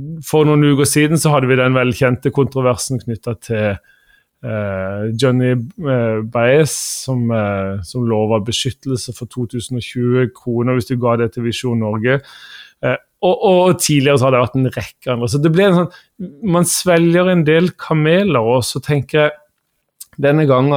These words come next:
så, så var det nok en ting som jeg mener bryter fullstendig med evangeliet. For det, og, og, og det har ikke vi snakket om nå, men,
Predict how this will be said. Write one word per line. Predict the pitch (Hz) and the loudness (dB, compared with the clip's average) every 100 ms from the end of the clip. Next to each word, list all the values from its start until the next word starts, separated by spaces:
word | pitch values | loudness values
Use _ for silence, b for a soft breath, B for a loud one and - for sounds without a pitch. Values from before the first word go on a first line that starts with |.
| 127 | 0
så, | - 139 143 | 0 -2 0
så | - 135 120 156 | 0 2 2 0
var | 180 196 | 2 4
det | 151 | 4
nok | 156 190 _ _ - | 2 -2 _ _ -6
en | 151 147 | -2 -2
ting | 135 160 233 233 B B B B B | -4 -4 -4 -6 B B B B B
som | - 156 | 0 2
jeg | 143 | 4
mener | 131 135 131 | 4 2 2
bryter | 113 120 131 127 107 | 2 0 2 0 -4
fullstendig | 120 101 - - - 110 127 135 | -8 -6 -8 -8 -6 -2 -2 0
med | 123 113 | 0 0
evangeliet. | 117 117 127 131 117 | 0 0 2 2 0
For | 139 | 0
det, | 160 - 175 - - | -2 -4 -8 -12 -6
og, | 185 165 | 0 0
og, | 180 165 | 2 2
og | 165 | 4
det | 165 | 2
har | |
ikke | - | 2
vi | 156 | 2
snakket | 147 131 147 | 2 0 2
om | 139 | 4
nå, | 143 | 4
men, | 147 | 2